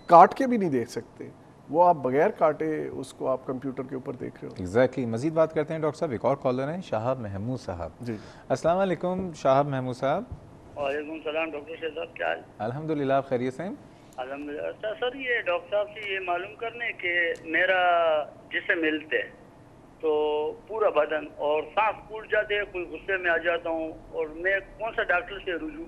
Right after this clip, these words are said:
Speaker 3: फरमाऊँ, मतलब
Speaker 2: आपका
Speaker 3: इसके
Speaker 2: क्या
Speaker 3: पास
Speaker 2: होता है, जिस्म हिलता है?
Speaker 1: जिस्म हिलता है।
Speaker 3: जी, जी, और सांस भी फूल जाती है। अगर थोड़े बाद मेरा जहन पे बुरा लग जाए तो फिर मेरा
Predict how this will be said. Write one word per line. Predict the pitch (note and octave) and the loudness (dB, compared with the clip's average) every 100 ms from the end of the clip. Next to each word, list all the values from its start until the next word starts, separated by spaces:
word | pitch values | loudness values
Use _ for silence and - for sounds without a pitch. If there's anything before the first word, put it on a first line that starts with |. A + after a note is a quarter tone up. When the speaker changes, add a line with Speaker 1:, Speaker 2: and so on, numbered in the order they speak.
| E3 | -8
Speaker 3:
फरमाऊँ, | D3+ D3 D3 | -6 -6 -10
मतलब | C#3+ - - - - | -10 -12 -14 -18 -2
Speaker 2:
आपका | A2+ C3+ D3+ G3 | 4 4 6 4
Speaker 3:
इसके | F3 | 4
Speaker 2:
क्या | F3+ | 6
Speaker 3:
पास | F3 | 6
Speaker 2:
होता | E3+ G3+ | 6 2
है, | |
जिस्म | E3+ D3 F#3 | 0 0 -2
हिलता | C#3 B2 C#3+ F3+ | 2 2 6 6
है? | D#3 | 6
Speaker 1:
जिस्म | C#3 | 4
हिलता | B2+ A2+ A#2+ | -4 -2 -2
है। | |
Speaker 3:
जी, | G#2 - F#3 G#3 | -2 -2 0 0
जी, | E3 E3 | -2 -2
और | D#3 D#3+ F3+ F3 | 0 2 4 2
सांस | F3 A#3 A3 G3+ | 0 2 0 -4
भी | |
फूल | A3+ A3+ A3+ A3 | -10 -10 -4 0
जाती | A#3 A3 | 0 2
है। | F#3+ | 0
अगर | F#3+ | 0
थोड़े | F#3 G3+ G3+ G3 - | -2 0 0 0 2
बाद | F#3 F#3 | 0 0
मेरा | F3+ F3+ F3 | 0 2 2
जहन | D3+ F3 F3 | 0 -2 -2
पे | E3+ | -2
बुरा | D#3 D3 F3 | -2 0 0
लग | E3+ E3+ E3+ | 2 0 0
जाए | E3 D3+ | -2 -2
तो | C#3+ | -8
फिर | - E3 | -2 -2
मेरा | D#3 D#3 D#3 D3+ | 0 0 0 -2